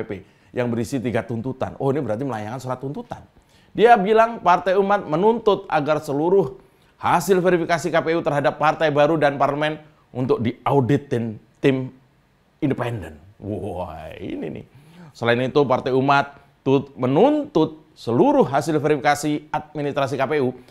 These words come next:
terhadap partai parlemen diaudit secara independen dan dibuka ke publik. Nanti malah malu loh, Min.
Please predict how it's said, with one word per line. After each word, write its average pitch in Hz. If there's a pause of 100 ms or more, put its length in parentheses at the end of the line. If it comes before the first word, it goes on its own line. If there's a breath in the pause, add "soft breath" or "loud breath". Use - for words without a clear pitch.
(120 loud breath)
terhadap 127
partai 226
parlemen 190
diaudit 139
secara 131
independen 131
dan 170
dibuka 180
ke 190
publik. 277 (1080)
Nanti 233
malah 233
malu 226
loh, 139
Min. 135